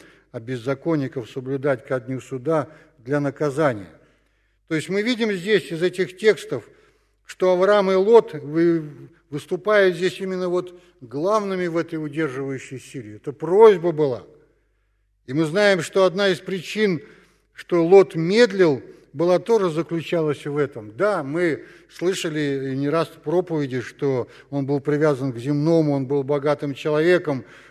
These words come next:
он был в, в лице старцев, сидящих у ворот города. Все это так, но что-то было и другое. Он уговаривал своих зятьев пойти, выйти вместе. Хотя там сказано, что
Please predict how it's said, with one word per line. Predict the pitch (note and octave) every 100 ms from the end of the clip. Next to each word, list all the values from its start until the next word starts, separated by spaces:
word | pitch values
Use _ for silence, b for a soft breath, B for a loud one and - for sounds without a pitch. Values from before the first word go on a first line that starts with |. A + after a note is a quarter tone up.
| B
он | D3 D3
был | E3 D3+
в, | C3 C3 B2+ - - -
в | C#3
лице | D3 D#3 F3 D#3
старцев, | - - E3+ D#3+ - C#3+
сидящих | - D3 D#3+ D3+ - C3+ B B -
у | C#3+
ворот | D#3 E3 C#3
города. | C3 F3 E3 C#3+
Все | - - G#3+
это | F#3+ G3
так, | F#3 A3 F#3+ - b b -
но | F3
что-то | - A3 G3+
было | F#3+ G3+ G3+
и | F#3+
другое. | E3 G3 E3+ G#3 G3 C#3+ - b b b b
Он | C#3+
уговаривал | E3 E3 F#3+ G#3 G3 F#3+
своих | - G3 G3+ G3+ - B B
зятьев | B2+ A#2 G3 - F#3 G#3 A3 -
пойти, | G3 F#3 F3+ F#3 F#3 C#3+ B B B
выйти | D3 C#3 F#3 E3 F3
вместе. | E3 E3 C#3+ A2 - - _ _ _ _ _ _ _ _ _ _ _ _ _ _ _ _
Хотя | B2+ B2 C3+
там | C3+
сказано, | A#2+ - D3 C3 B2+ A2+
что | - C3 A#2+ G#2